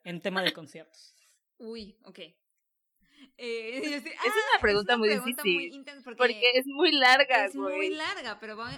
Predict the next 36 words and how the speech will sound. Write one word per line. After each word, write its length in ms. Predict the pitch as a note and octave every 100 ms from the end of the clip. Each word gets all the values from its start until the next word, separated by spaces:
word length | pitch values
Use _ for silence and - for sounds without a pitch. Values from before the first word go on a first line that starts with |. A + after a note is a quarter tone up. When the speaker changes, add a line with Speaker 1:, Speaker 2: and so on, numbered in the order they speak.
| -
Speaker 2:
voy 100 | C#4
a 40 |
intentar 480 | D4+ C4 G#3+ A3 A3+
Speaker 1:
No, 240 | D4 G4+
solo 260 | B3+ D#4 E4
Speaker 2:
como 140 | E4
Speaker 1:
contesta 340 | C#4+ D4+ - D4
una 220 | D4 D4
palabra, 380 | C#4 C#4 G#3+ F3+
o 80 | E3
sea, 160 | A#3 G3+
Speaker 2:
sumar 160 | A3+ A3
Speaker 1:
primer 340 | A3+ A#3 A#3+
Speaker 2:
historias. 180 | B3 B3+
Speaker 1:
concierto 500 | B3+ A#3 A#3 D4 F3+
Speaker 2:
Es 60 | E4+
que, 80 |
Speaker 1:
y 40 | D#4+
palabras, 440 | G#3+ G#3+ F3+ E3
Speaker 2:
o 40 | C#4
sea, 80 |
Speaker 1:
y 20 | A3
Speaker 2:
el 40 |
Speaker 1:
luego 160 | A3+ A#3
Speaker 2:
primer 180 | C#4 A#3+
Speaker 1:
platicamos 360 | G#3 G3 G3 F#3+
de 60 |
experiencias. 440 | - F3+ F3 C#4+ C#4+ C4+
Speaker 2:
concierto 400 | B3+ B3 D4 C4
que 140 | A3+ G3+
yo 140 | A3+
me 100 | A#3
acuerde 680 | B3 - A#3+ A3+ A#3 A#3 C4+ - _
fue 600 | A3+ A3+ A3 A3 A3 G#3
White 220 | G#3+ G#3+ G#3+
Stripes. 480 | - - - -